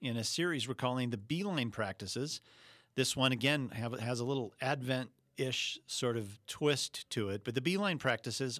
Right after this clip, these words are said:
are, if you're just listening for the first time, it's a, it's a phrase, uh, the beeline to Jesus is a phrase that C H Spurgeon, the great Victorian preacher, used to always keep his, his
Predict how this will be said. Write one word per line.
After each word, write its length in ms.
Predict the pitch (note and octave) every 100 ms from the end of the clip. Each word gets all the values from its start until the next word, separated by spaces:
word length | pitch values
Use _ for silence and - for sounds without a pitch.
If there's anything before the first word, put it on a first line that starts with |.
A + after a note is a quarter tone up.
| -
are, 360 | A2+ G#2+ G#2 - - - - - -
if 140 | A#2
you're 140 | A#2+
just 340 | G#2+ B2 C3 -
listening 260 | B2+ C3+
for 120 | A2+ A#2+
the 80 |
first 260 | G#2+ B2+ G#2+
time, 320 | C3 A2+ A2+ - - - _
it's 120 | -
a, 120 | C3+ C3 D#3
it's 120 | D3
a 40 |
phrase, 580 | - - G3 G#3+ F#3+ - D3+
uh, 60 |
the 120 | A#2+
beeline 680 | A#2 C#3 G3 D#3+ A2+ A2+ A#2 - -
to 120 | A2+
Jesus 480 | G#2 D3+ C3 G#2 G#2
is 140 | G#2
a 40 |
phrase 440 | G#2+ - D3 D3+ A#2
that 160 | A2+ G#2+ D#3+ D#3+
C 200 | - D3
H 180 | D3 -
Spurgeon, 420 | - C3 G#2+ A2
the 60 |
great 280 | A2 A#2 B2
Victorian 480 | - - C3 B2 A#2
preacher, 320 | G2+ C3+ -
used 480 | G#2 G#2+ G2+ G2+ - - - - - - -
to 400 | C#3 C3 B2+ -
always 540 | - D3 E3 F3+ D#3+ -
keep 400 | - C#3+ D3 -
his, 500 | C3+ B2+ A#2 - - -
his 320 | - B2+ A2